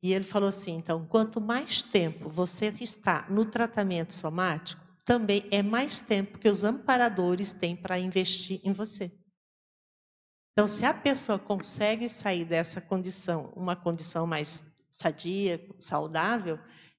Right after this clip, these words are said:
ela dá uma guinada muito grande na vida,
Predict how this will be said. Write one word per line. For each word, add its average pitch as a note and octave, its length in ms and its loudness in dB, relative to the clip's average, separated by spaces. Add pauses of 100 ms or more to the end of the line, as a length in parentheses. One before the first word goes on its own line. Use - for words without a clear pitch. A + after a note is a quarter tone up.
(120)
ela F3+ 200 -2
dá F3+ 140 0
uma G3 140 -2
guinada F#3 460 2
muito G3+ 300 0
grande F#3 440 2
na D#3+ 140 -2
vida, - 240 -8